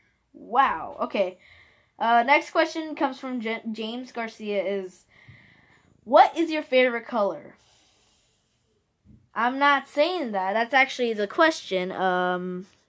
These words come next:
yeah. Look at all those questions. Uh, "What is your favorite color?" It is green and blue.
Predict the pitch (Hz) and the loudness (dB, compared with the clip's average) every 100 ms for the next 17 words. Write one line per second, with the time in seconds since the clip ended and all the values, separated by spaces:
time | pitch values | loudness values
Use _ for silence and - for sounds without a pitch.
0 | _ _ 247 262 175 - - _ _ - | _ _ -4 -2 -2 -6 -18 _ _ -12
1 | 254 220 202 190 190 185 185 - 185 - | -6 2 4 4 4 0 -2 -6 -6 -8
2 | 190 180 - _ - - - _ _ - | -16 -16 -20 _ -20 -20 -20 _ _ -4
3 | 240 240 233 233 269 294 285 262 254 240 | 0 2 2 4 4 4 -2 -4 -4 -4
4 | 226 214 185 175 240 294 254 220 226 233 | -2 -2 -2 2 4 4 4 0 -8 -6
5 | 226 214 190 208 202 185 170 170 170 | -8 -10 -8 -8 -8 -10 -12 -10 -14